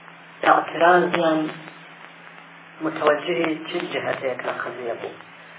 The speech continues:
بۆچی گەڕان بە سەفا و مەروە؟ ئەوان ئەتوانن بیکەن بە شوبهەیەک و ئیلقای بکەن.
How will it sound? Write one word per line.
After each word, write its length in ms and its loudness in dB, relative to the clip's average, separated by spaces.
بۆچی 460 0
گەڕان 300 2
بە 140 -2
سەفا 280 -2
و 120 0
مەروە؟ 300 0
ئەوان 320 8
ئەتوانن 540 0
بیکەن 340 -4
بە 80 -2
شوبهەیەک 600 -4
و 160 -2
ئیلقای 380 -2
بکەن. 260 -10